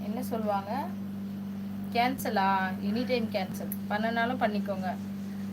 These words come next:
அந்த லைவ்லாம் நம்ம சேனல்ல கிடையாது. ஓகே, விருப்பம் இருந்தா வாங்க, வந்து பாருங்க.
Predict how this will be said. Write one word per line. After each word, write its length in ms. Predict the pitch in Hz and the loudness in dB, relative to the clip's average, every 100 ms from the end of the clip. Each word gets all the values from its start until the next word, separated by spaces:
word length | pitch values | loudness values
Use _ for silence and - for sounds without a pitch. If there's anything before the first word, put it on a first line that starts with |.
| - - - - - | -6 -6 -6 -6 -4
அந்த 280 | 202 220 233 | 0 2 6
லைவ்லாம் 380 | 226 240 247 254 | 6 6 4 4
நம்ம 200 | 226 202 | 2 0
சேனல்ல 420 | 202 196 202 202 | 0 2 2 0
கிடையாது. 460 | 190 196 202 196 - | 0 0 0 -2 -4
ஓகே, 300 | - 262 - 214 | -4 -4 -4 -2
விருப்பம் 320 | 214 240 247 | -2 -2 0
இருந்தா 220 | 233 240 330 | 0 2 2
வாங்க, 380 | 226 190 196 - - - 196 - - - - - - - 220 | 2 0 -2 -4 -6 -6 -6 -6 -6 -6 -6 -6 -6 -6 0
வந்து 280 | 240 294 | 2 2
பாருங்க. 540 | - 262 269 269 262 | 6 8 8 4 2